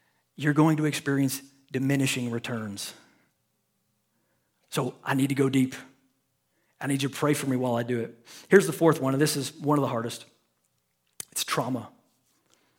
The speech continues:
If for no other reason, pastors need some time away because of trauma.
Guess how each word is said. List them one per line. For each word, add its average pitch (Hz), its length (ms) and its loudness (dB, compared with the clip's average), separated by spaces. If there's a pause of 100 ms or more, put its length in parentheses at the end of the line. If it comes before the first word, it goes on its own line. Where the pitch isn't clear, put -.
(1200)
If - 80 -4
for 131 100 -2
no 151 240 2
other 147 180 2
reason, 104 380 -4 (1080)
pastors 135 680 -4 (320)
need 131 200 -4
some 127 160 -6
time 131 240 -2
away 120 240 -2
because 120 380 -8
of 120 200 -10
trauma. 107 580 -10